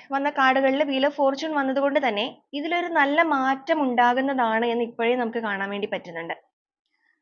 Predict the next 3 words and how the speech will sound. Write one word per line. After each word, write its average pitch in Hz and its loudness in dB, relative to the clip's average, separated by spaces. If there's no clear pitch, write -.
നിങ്ങളുടെ 320 2
വ്യക്തിയില് 277 0
നല്ല 302 2